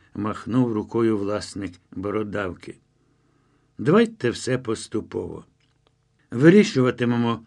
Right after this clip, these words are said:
проблеми по мірі їх надходження. А ти вічно наперед хочеш, великий комбінатор.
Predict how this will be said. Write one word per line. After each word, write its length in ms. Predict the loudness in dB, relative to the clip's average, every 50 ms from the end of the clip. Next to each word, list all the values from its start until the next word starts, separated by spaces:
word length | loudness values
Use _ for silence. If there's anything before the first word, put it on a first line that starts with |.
| _ _ _
проблеми 640 | -8 -4 -4 -4 -2 0 2 2 4 2 2 0 -4
по 220 | -4 -4 -4 -2
мірі 440 | -2 0 0 2 4 4 4 4 2
їх 300 | 2 -2 -4 -4 -6 _ _ _ -14
надходження. 1000 | -8 -6 -6 -6 -6 -8 -12 -8 -8 -8 -8 -8 -8 -8 -8 -8 -10 -12 -16 -20 _ _ _ _ _ _ _ _ -6
А 140 | -4 -4 -4
ти 220 | -2 0 0 2
вічно 600 | 2 2 0 0 -4 -4 -2 -2 -2 -2 -4 -8 _ _ -12
наперед 840 | -8 -4 -2 -2 -2 -4 -2 -2 0 2 4 4 4 4 4 2 -4
хочеш, 680 | -4 0 4 4 4 4 2 -2 -12 -12 -12 -14 -16 -20 _ _ _ -10
великий 640 | -4 0 2 4 4 4 4 2 0 -2 -4 -4
комбінатор. 960 | -4 -6 -6 -4 -4 -4 -4 -4 -4 -4 -4 -6 -8 -10 -14 -16 -18 -18 _